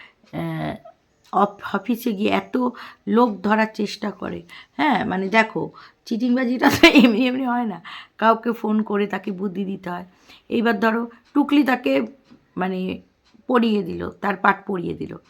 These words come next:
কিন্তু সেও তো আবার টুকলিকে কিছু ঘুরিয়ে পাল্টা কোশ্চেন জিজ্ঞাসা করবে। সেই কারণে টুকলি সেই সময় মানে ফোনটা ঠিকঠাক করে আর কি লাগে না, বুঝতে পেরেছো? মানে কি বলবো, লাগে না মানে এই, in the sense এই কথাটাই বলতে চাইছি।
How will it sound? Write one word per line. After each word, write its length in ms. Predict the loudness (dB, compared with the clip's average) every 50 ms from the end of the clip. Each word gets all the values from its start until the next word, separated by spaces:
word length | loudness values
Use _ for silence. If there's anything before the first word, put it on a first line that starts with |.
| _ -20 -20 -20 -12 _
কিন্তু 220 | -2 0 0 0 0
সেও 320 | 2 2 4 4 4 2
তো 120 | 4 6
আবার 220 | 6 6 6 4 0
টুকলিকে 360 | -2 -2 -2 -2 -2 -2 -2
কিছু 360 | -2 -4 -2 0 0 0 0 -2 -6 -18 -20 _ _ _ -12 -4
ঘুরিয়ে 400 | 2 4 6 8 8 8 8 6
পাল্টা 360 | 4 4 2 2 2 0 -2
কোশ্চেন 440 | -2 -2 -2 -2 -2 -2 0 2 2
জিজ্ঞাসা 340 | 2 0 -2 -2 -4 -6
করবে। 360 | -8 -8 -8 -8 -6 -8 -10 -10 -12 _ -20 -20 -20 _ _
সেই 360 | -10 -4 0 2 2 2 2
কারণে 360 | 0 0 0 2 0 0 0 -2
টুকলি 400 | -4 -4 -6 -4 -2 -4 -2 -2
সেই 180 | -2 -2 -2
সময় 380 | -2 -2 -2 0 2 2 0 0 -6 _ _ _ _ _ _ _ -4
মানে 200 | -2 -2 0 -2
ফোনটা 380 | -2 -2 0 0 0 0 0 -2
ঠিকঠাক 420 | -4 -4 -12 -12 -10 -10 -10 -8
করে 180 | -4 -4 -2 -2
আর 80 | -2 -4
কি 160 | -4 -2 -2
লাগে 320 | 0 0 -2 -4 -4 -10
না, 180 | -10 -12 -14 -16 _ _ _ _ _ _ _ _ _ _ _ _ _ _ _ _ _ _ _ _ _ -16 -16 -16 -14 -10 -6
বুঝতে 260 | -4 -4 -2 0 0
পেরেছো? 320 | 0 0 0 -4 -10 -18 -18 _ _ -20 -20 -20 -20 -20 -20 -20 -20 _ -6
মানে 480 | -2 0 0 2 0 0 -2 -4 -6 -10 -8 _
কি 100 | 0 2
বলবো, 240 | 2 4 2 2 2
লাগে 320 | 4 4 4 4 2 2 2
না 100 | 4 4
মানে 180 | 4 2 2
এই, 340 | 2 2 2 2 2 0 -2 -4 -6 -6 -6 -6
in 220 | -2 0 2 2 2
the 120 | 2 0 -2 -2
sense 260 | -2 -2 -2 -2 0
এই 160 | -2 -2 0 0
কথাটাই 360 | -2 -2 -2 -2 0 0 0
বলতে 300 | 0 -2 -4 -4 -4 -6
চাইছি। 380 | -6 -6 -8 -10 -10 -10 -10